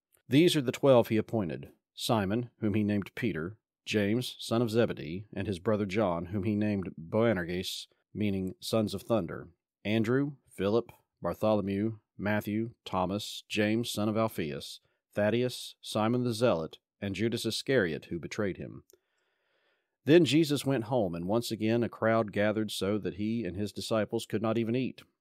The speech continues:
When his family heard about this, they went out to take custody of him, saying, "He is out of his mind." And the scribes who had come down from Jerusalem were saying, "He is possessed by Beelzebul,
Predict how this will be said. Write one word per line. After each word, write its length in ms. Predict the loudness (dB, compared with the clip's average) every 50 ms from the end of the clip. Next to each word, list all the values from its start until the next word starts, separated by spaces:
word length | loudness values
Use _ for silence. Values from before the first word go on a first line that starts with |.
| _ _ _ _
When 140 | -2 -2
his 100 | -2 -2
family 340 | 0 2 2 2 4 2 0
heard 240 | 0 0 0 0 0
about 300 | 0 0 0 0 -2 _
this, 400 | -6 -6 -6 -6 -6 -8 -12 -14 _ _ _ _ _ _
they 120 | -4 -2
went 240 | 0 2 2 4 4
out 180 | 2 0 0
to 80 | -2 -10
take 260 | -4 -4 -4 -4 -4
custody 420 | -2 -2 -2 -2 -2 -8 -6 -6 -6
of 120 | -6 -6
him, 180 | -8 -6 -6 -6
saying, 420 | -6 -6 -6 -6 -6 -8 -10 -10 -4
"He 140 | 0 2 2
is 140 | 2 2
out 140 | 0 -2 -2
of 60 | 0
his 120 | -2 -4 -2
mind." 420 | 0 0 2 0 0 -4 -8 -14 _ _ _
And 120 | 0 2 2
the 60 | 2
scribes 460 | 2 2 4 6 8 8 8 6 2
who 120 | 0 2 2
had 160 | 0 0 0
come 240 | 0 0 2 2 2
down 300 | 2 2 2 2 0 0
from 160 | -2 -6 -6
Jerusalem 480 | -2 0 0 0 0 -2 -2 -4 -2
were 100 | -2 -2
saying, 480 | -2 0 0 2 2 2 0 0 -4 -6 _ _ _ _
"He 140 | 6 6
is 120 | 6 6 6
possessed 540 | 2 -4 -2 2 2 4 4 4 2 0 0
by 160 | 0 0 2
Beelzebul, 680 | 4 4 6 6 6 6 4 0 -4 -4 -4 -6 -8